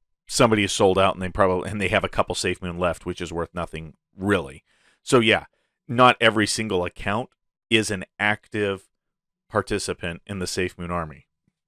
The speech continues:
They're just strewn, <laughs> they're strewn around on the ground i-, in previous battles that we've had. You know, they've sold out. And, uh, so they're just, a-, and they've left their wallets on the ground. But, uh,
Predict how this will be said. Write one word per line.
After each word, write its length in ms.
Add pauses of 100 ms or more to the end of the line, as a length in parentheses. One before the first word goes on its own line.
(420)
They're 160
just 240
strewn, 540 (420)
<laughs> 1000
they're 120
strewn 380
around 340 (220)
on 160
the 100
ground 540 (280)
i-, 60
in 300
previous 400
battles 540
that 140
we've 160
had. 300
You 120
know, 160
they've 180
sold 320
out. 260 (440)
And, 300
uh, 320
so 180
they're 160
just, 280
a-, 280
and 100
they've 140
left 180
their 140
wallets 340
on 100
the 80
ground. 360 (480)
But, 280
uh, 320